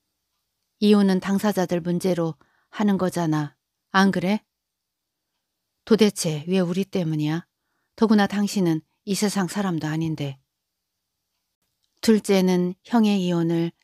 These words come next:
기정사실로 받아들이는 눈치였다. 연락도 없이 밤늦게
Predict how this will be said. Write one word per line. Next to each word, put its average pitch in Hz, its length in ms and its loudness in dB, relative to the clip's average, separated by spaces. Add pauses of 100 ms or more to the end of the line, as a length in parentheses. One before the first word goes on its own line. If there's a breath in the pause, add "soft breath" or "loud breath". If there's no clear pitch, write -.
기정사실로 196 920 0
받아들이는 165 760 -2
눈치였다. 156 720 -6 (720)
연락도 196 460 0
없이 175 540 -4
밤늦게 185 640 -2